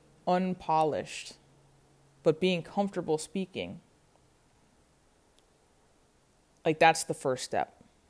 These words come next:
And it, it's a, it's a step that a lot of people don't value, because who cares if I can talk in front of people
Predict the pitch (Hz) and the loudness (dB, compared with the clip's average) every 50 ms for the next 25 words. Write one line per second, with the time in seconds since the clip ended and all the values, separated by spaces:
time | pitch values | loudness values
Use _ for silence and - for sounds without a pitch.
0 | _ _ _ _ _ _ _ _ _ _ _ _ - - 156 156 156 - - - | _ _ _ _ _ _ _ _ _ _ _ _ -6 -4 -2 -2 -2 -2 -4 -2
1 | - 170 175 - - - 175 165 160 156 143 - - 170 - - 165 - - - | 0 0 0 0 2 2 2 4 4 2 2 0 -2 -4 -2 -2 -4 -4 -4 0
2 | 196 202 220 220 - - 170 151 151 151 147 143 - _ - _ _ _ _ _ | 0 0 0 0 -4 -4 -2 0 0 2 0 -2 -4 _ -20 _ _ _ _ _
3 | _ _ _ _ _ _ _ _ _ _ _ _ _ _ _ _ _ _ _ _ | _ _ _ _ _ _ _ _ _ _ _ _ _ _ _ _ _ _ _ _
4 | _ _ - 175 175 165 156 165 175 180 - 196 185 - 170 170 160 156 147 _ | _ _ 2 4 4 6 4 4 4 2 -2 -4 -6 -4 -6 -8 -8 -8 -10 _
5 | - 175 165 160 165 175 - - - - _ _ _ _ _ _ _ _ _ _ | 0 2 2 2 2 0 -2 -6 -12 -20 _ _ _ _ _ _ _ _ _ _
6 | _ _ _ _ _ _ _ _ _ _ _ _ _ _ _ _ _ _ _ _ | _ _ _ _ _ _ _ _ _ _ _ _ _ _ _ _ _ _ _ _
7 | _ _ _ _ _ _ _ _ _ - 143 147 156 139 135 147 147 135 117 80 | _ _ _ _ _ _ _ _ _ -12 -4 0 0 2 2 0 0 -2 -4 -6
8 | 69 - - - _ _ _ _ _ _ _ _ _ _ _ _ _ _ _ _ | -8 -10 -14 -20 _ _ _ _ _ _ _ _ _ _ _ _ _ _ _ _
9 | _ _ _ _ _ _ _ - 165 165 156 - 160 147 - - 202 196 - - | _ _ _ _ _ _ _ -8 -6 -6 0 2 0 0 2 0 -2 -2 2 4
10 | 190 180 180 175 180 175 - 156 151 147 - 151 151 - 160 160 170 - 170 160 | 4 4 4 4 0 -2 0 0 0 0 0 -4 -6 -2 -2 -2 -2 -2 -6 -6
11 | - 143 147 143 - 147 147 - - 131 139 135 135 - | -6 -4 -6 -4 -4 -6 -8 -6 -4 -6 -4 -4 -6 -8